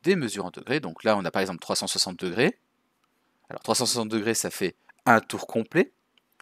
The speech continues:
Eh bien, la mesure en radian correspondante, enfin, une mesure en radian correspondante, ce serait deux pi. Ici, deux pi. Pour cent quatre-vingts degrés, eh bien, on a pi.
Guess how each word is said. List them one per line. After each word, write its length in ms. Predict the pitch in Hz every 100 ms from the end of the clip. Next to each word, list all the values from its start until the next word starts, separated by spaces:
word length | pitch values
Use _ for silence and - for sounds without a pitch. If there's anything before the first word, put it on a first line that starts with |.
| -
Eh 80 | 98
bien, 200 | 104 95 _ -
la 160 | 95
mesure 340 | 101 117 110 107
en 100 | 95
radian 240 | 98 101
correspondante, 680 | 95 80 - 82 90 208 - _
enfin, 120 | - _ _
une 220 | 143 175
mesure 380 | 131 120 110 107
en 100 | 90
radian 280 | 85 87 92
correspondante, 600 | - - - - 107 185 _ _ _
ce 80 | -
serait 180 | - 120
deux 140 | 127
pi. 200 | - - _ _ _ _ _ _ _ _ _ _ -
Ici, 240 | - -
deux 160 | 80 160
pi. 240 | - 233 _ _ _ _ _ _ _ _ _ _ _ _
Pour 140 | 123
cent 120 | -
quatre-vingts 300 | 180 175 160
degrés, 320 | 135 120 95 - _ _ _ _ _ _ _ _ _ _ _ _ _ _ - _ _ _ _ -
eh 60 |
bien, 180 | 98 85 _ -
on 120 | 92
a 100 | 80
pi. 240 | - 220